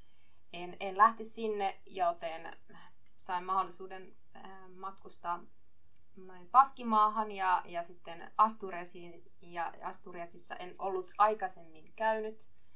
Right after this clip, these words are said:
ja se oli ihan upea reissu, siis, äh, lähtisin milloin tahansa uudestaan. Se jäi hirveän lämpimästi mieleen, ja, ja täytyy sanoa, että jos ei olisi ollut tuota koronatilannetta, niin en olisi varmaan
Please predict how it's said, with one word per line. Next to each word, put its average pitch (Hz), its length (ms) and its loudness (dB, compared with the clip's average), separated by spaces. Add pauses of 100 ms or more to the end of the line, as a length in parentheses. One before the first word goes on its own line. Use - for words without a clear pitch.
(380)
ja 180 80 -8
se 185 120 0
oli 170 160 -8
ihan 202 400 -2
upea 180 360 0
reissu, 170 640 0
siis, - 560 -6
äh, 165 260 -8
lähtisin 175 400 -4
milloin 175 260 -8
tahansa 185 360 -4
uudestaan. 175 720 -6 (480)
Se - 200 -6
jäi 180 280 2
hirveän 170 440 -10 (240)
lämpimästi 175 680 -6
mieleen, 165 580 -10
ja, 165 220 -10 (240)
ja 175 240 -8 (160)
täytyy 190 280 0
sanoa, 226 280 -2
että 220 200 -6
jos 220 220 -4
ei 208 40 -6
olisi 202 140 -6
ollut 220 140 -8
tuota 202 160 -6
koronatilannetta, 180 840 0
niin 160 120 -10
en 160 60 -12
olisi 156 180 -12
varmaan 160 400 -8